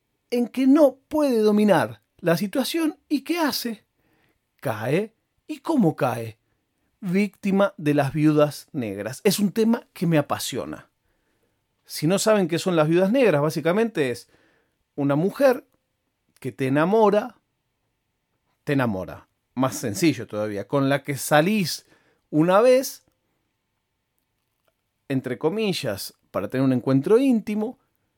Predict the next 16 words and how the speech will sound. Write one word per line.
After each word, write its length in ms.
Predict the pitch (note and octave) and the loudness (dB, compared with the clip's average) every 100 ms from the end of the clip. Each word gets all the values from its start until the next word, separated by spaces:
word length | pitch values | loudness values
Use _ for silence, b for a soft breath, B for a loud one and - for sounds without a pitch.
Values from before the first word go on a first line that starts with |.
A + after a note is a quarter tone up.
| _ _ _ _ _ - | _ _ _ _ _ -14
y 100 | G3+ | -6
terminás 840 | - A3+ A#3+ A3 C#3 G#2+ - - _ _ _ _ _ _ _ _ - | 0 2 2 2 0 -2 -8 -16 _ _ _ _ _ _ _ _ -4
con 220 | G#3+ A#3 | 0 2
un 320 | B3+ B3+ A3 | 6 6 4
líquido 420 | F#3 C#3+ - A#2+ | 0 -2 -2 0
en 100 | B2+ | 0
tu 140 | C#3+ A3+ | 0 2
bebida 400 | B3 C4 A#3+ B2+ | 2 4 4 4
que 100 | B2+ | 2
vos 120 | C#3+ | 2
no 100 | D3 | 2
sabés 200 | D#3 E3+ | 2 2
que 100 | F#3+ | 2
te 100 | A3+ | 0
pusieron, 520 | D4+ C4+ D4+ A#3+ G#3+ | -2 -6 -2 0 2
dormido, 640 | A3+ B3 C#4+ C#4 A#3 A3+ | 4 4 4 4 4 0